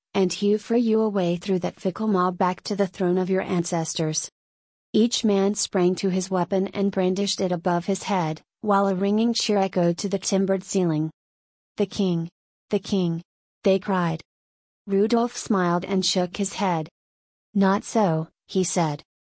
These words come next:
"I leave a thankless throne with a joy I find it impossible to express. As I sat on horseback, halfway up the hill above the burning city, and heard the clash of arms,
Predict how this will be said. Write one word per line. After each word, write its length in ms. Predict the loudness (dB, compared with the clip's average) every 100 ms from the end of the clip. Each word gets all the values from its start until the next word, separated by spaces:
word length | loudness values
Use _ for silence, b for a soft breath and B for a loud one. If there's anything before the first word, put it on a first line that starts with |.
| _
"I 160 | 0 2
leave 280 | 2 2 2
a 60 |
thankless 520 | 0 2 2 0 -2 -2
throne 400 | 0 2 2 2
with 120 | -2
a 60 |
joy 360 | -2 0 0 -2
I 180 | -2 -2
find 320 | 0 2 2
it 80 | 2
impossible 680 | -2 -2 -4 -2 -4 -2 -2
to 140 | -2
express. 580 | -4 -2 0 0 -2 -6 -12 _ _ _
As 240 | 0 2
I 120 | 0 0
sat 320 | 0 -2 0
on 160 | -2
horseback, 800 | 0 0 -2 -2 -2 -2 -2 -6 -20 _
halfway 480 | -2 0 0 0 0
up 220 | 0 -2 0
the 100 | 0
hill 240 | 2 2
above 400 | 0 0 -2 -2
the 100 | -2
burning 320 | 0 2 0
city, 460 | 0 0 2 2 -2 _ _
and 160 | 0 0
heard 260 | 0 0
the 100 | 0
clash 380 | 0 0 0 -2
of 140 | -2 0
arms, 480 | 0 0 -2 -4